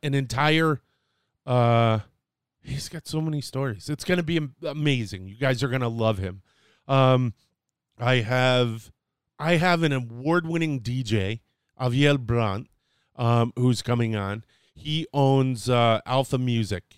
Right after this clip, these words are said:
in Tel Aviv, and they are, he's, if, if you have the opportunity, um, which I know you do, um, go on, to <laughs> go on to, uh, go on to YouTube and look up Aviel Brandt.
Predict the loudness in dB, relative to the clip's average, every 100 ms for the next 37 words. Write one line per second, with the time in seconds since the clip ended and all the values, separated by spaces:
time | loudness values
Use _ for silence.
0 | _ -10 -6 -2 -2 -2 -4 -6 -10 -6
1 | -4 0 2 2 0 -2 0 2 0 -4
2 | -18 -12 -10 -10 -14 -10 -10 -6 -6 -6
3 | -6 0 0 2 0 0 0 -6 -6 -6
4 | -4 -4 -6 -10 _ _ _ _ 2 4
5 | 4 0 -6 -6 -4 -2 -2 -2 -4 -8
6 | -12 -20 -20 -18 -2 4 6 8 6 2
7 | 4 6 6 4 0 -6 -8 -12 -8 -6
8 | -4 -6 -4 -8 -6 -8 -8 _ -20 -20
9 | -6 4 8 8 6 2 2 4 4 6
10 | 6 4 0 _ _ _ _ _ 4 6
11 | 6 4 2 4 4 2 0 -2 -6 _
12 | -6 -2 0 0 0 -2 -4 -2 0 2
13 | 2 2 0 0 0 -2